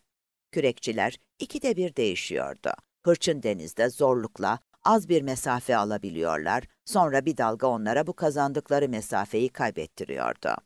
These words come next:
"Tamam çocuklar!" diye sesleniyordu birinci subay, dümen tarafından. "Devam edin!"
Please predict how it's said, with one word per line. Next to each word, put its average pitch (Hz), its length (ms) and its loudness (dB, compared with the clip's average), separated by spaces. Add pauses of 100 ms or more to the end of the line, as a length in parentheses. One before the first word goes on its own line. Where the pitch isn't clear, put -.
(400)
"Tamam 220 320 8
çocuklar!" 190 540 6
diye 135 180 6
sesleniyordu 120 760 0
birinci 107 340 -4
subay, 71 400 -4 (280)
dümen 151 280 2
tarafından. - 680 -4 (640)
"Devam 277 360 10
edin!" 139 460 2